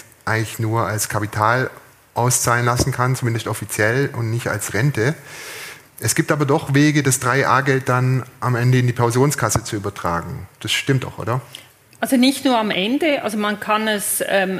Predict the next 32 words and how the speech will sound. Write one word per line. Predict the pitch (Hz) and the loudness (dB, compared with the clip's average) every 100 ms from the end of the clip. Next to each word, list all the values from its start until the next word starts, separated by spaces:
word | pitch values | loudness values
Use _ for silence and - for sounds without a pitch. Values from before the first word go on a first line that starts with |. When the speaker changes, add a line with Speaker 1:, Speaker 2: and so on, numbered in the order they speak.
| - | -6
Speaker 2:
wenn | 190 226 269 | 0 2 4
man | 262 233 208 - - - - | 4 2 -2 -6 -10 -12 -4
in | 214 208 | -2 -2
der | |
Pensionskasse | 185 214 196 214 226 - 208 202 208 | -2 -2 0 0 0 0 -2 0 0
eine, | 180 185 180 170 - | 2 2 2 0 0
eine | 180 170 165 160 160 - - | -2 0 0 -2 -4 -10 -16
Vorsorgelücke | - 220 208 208 208 208 190 190 269 - - 302 | -4 0 2 4 2 2 0 2 0 -2 -2 0
hat, | 247 277 - - | 0 -2 -6 -14
hm. | 95 - _ - | -14 -14 _ -4
dann | 196 196 | -4 -2
kann | 208 214 | -2 0
man | 254 233 | 0 0
es | 226 - | -2 -6
transferieren, | - 226 240 - 262 240 220 262 269 254 | -4 -2 -2 -2 -2 -2 -2 -2 -2 -2
aber | 208 214 | -2 0
natürlich | 214 214 220 196 | -2 -2 -4 -2
nur | 214 220 226 - | -2 0 -2 -4
so | - 220 220 233 - | -4 0 0 -2 -2
wei-, | 196 190 196 - | -2 0 0 -2
so | - 247 240 | -4 -2 -2
viel, | - 233 247 262 - | -2 -2 0 -2 -2
also | 208 190 170 - - | -2 -2 -4 -8 -2
eben | 240 | 2
dann | 226 226 | 2 0
kann | 220 202 | 0 0
man | 202 | 0
es | 196 190 | 0 0
für | - 196 | -2 -2
den | 196 165 | -2 -2
Einkauf | 160 180 285 - 247 240 294 | 0 2 2 2 0 0 -2
verwenden, | - 269 240 240 262 262 | -8 -2 0 0 0 -2